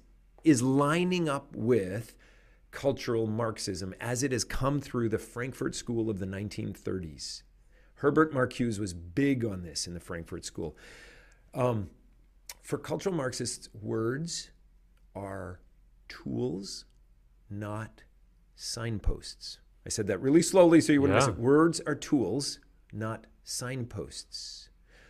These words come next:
Speaker 1: For the rest of us, they're signposts. <laughs>
Speaker 2: Yeah.
Speaker 1: So stick with me. Most people think of words as a symbol of reality.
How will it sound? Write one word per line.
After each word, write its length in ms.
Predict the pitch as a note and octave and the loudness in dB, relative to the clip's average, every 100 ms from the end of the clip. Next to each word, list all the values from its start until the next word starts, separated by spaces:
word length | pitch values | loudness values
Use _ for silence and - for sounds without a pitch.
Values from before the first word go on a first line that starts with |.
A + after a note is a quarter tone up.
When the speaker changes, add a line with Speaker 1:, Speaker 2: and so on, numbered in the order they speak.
| - _ _ _ | -20 _ _ _
Speaker 1:
For 80 | C#3+ | 4
the 120 | D#3 | 6
rest 300 | G#3+ C#4 - | 8 8 8
of 140 | - F2+ | 4 2
us, 200 | F2+ - | -4 -4
they're 100 | A2 | -2
signposts. 600 | B2+ A2+ - D#2+ - - - - | 2 0 0 -6 -2 2 0 0
<laughs> 160 | - | 0
Speaker 2:
Yeah. 760 | G2 C3+ F#3 F2+ F#3+ - - E3+ | 4 8 8 8 4 4 4 4
Speaker 1:
So 160 | - D#3+ | 4 0
stick 220 | - F3 | 6 8
with 140 | D#3+ | 8
me. 120 | C3 - - - - - - | 4 -4 -10 -20 -20 -18 -2
Most 440 | D3 A3 C4+ - | 2 6 6 4
people 280 | A3 F#3+ D#3 | 0 0 -2
think 240 | D3+ D3+ D#3 | 0 0 0
of 140 | A#2+ | 0
words 280 | A2+ A2 - | 0 0 -2
as 160 | F#2+ | -4
a 60 | G2+ | -4
symbol 460 | - A#2+ A#2 G#2+ G2+ | -2 -2 -2 -2 -4
of 160 | G2 | -6
reality. 680 | G#2+ G#2+ G2+ G2 F#2+ D2+ | -4 -4 -2 -4 -6 -10